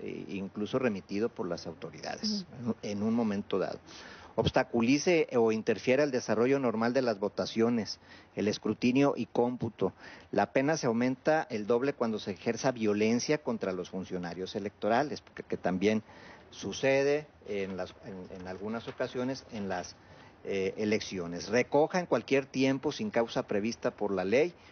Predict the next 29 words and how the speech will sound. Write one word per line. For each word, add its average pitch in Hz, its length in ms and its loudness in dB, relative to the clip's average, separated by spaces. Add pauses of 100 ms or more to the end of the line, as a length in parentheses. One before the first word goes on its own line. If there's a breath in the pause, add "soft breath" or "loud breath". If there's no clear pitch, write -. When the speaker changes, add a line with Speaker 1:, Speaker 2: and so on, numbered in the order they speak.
(120 loud breath)
Speaker 1:
una 185 260 4
o 131 40 4
más 123 220 0
credenciales 120 560 0
para 98 280 0
votar 120 500 2
de 101 160 -2
los 95 160 -4
ciudadanos. 92 640 -4
Retenga 131 540 2
durante 110 340 0
la 98 100 -2
jornada 104 400 2
electoral 113 400 0
sin 117 180 -6
causa 104 320 -2
justificada - 720 -2
por 98 160 -4
la 95 80 0
ley 120 240 2 (460 loud breath)
una 139 260 4
o 127 80 2
más 123 220 0
credenciales 120 600 0
para 104 220 0
votar 110 480 0
de 113 100 0
los 101 160 -2
ciudadanos. 95 680 -4